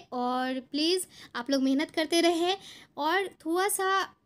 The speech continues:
देखिए, इस टाइम आपको एग्जाम टाइम थोड़ा एक्स्ट्रा पढ़ना ही होता है, थोड़ा ज़्यादा पढ़ें। और जो भी नोट्स आप शॉर्ट बनाएंगे, जो मैं बताई हूँ कि शॉर्ट नोट्स बनाएं, तो उसको आपको क्या करना है, बाद में खुद से एक मरतबा लिख लें, प्रैक्टिस करेंगे थोड़ा बहुत, ठीक है।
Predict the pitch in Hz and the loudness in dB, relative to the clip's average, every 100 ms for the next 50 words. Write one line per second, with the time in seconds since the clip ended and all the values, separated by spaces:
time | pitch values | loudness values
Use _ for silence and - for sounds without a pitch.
0 | _ - 262 277 285 277 - 339 - 349 | _ -12 -4 -4 0 0 0 -4 -2 0
1 | 330 370 294 302 - 330 269 294 320 349 | 2 0 -2 -6 -4 -2 -2 -2 0 -2
2 | 339 311 311 311 285 - 320 320 262 269 | -2 -2 -2 -4 -8 -2 0 2 0 2
3 | 277 330 320 311 311 320 359 - - - | 2 2 2 0 -2 0 -2 -6 -20 -6
4 | 302 285 277 320 349 339 349 - 349 294 | -4 -2 0 -2 0 0 0 0 2 2
5 | 320 392 349 359 427 403 - 339 302 311 | 4 4 6 2 2 0 2 2 2 2
6 | 302 302 294 294 262 262 254 302 311 294 | 4 2 2 0 0 -2 -2 0 -2 -2
7 | 285 294 285 262 254 294 370 - 339 320 | -2 -2 -2 -2 0 -2 -4 -16 -6 -4
8 | 311 - 381 359 370 349 302 302 294 277 | -4 -2 -2 0 -2 0 0 0 0 0
9 | 294 302 262 254 294 330 294 - 320 320 | 0 0 0 0 -2 -2 -2 0 0 0
10 | 294 285 320 269 277 269 214 214 - - | -2 0 2 2 2 0 -4 -6 -14 -6
11 | 269 277 330 302 285 269 262 247 233 226 | -6 -2 -4 -2 0 2 0 -2 -4 -4
12 | 226 220 285 277 349 | -6 -6 -6 0 0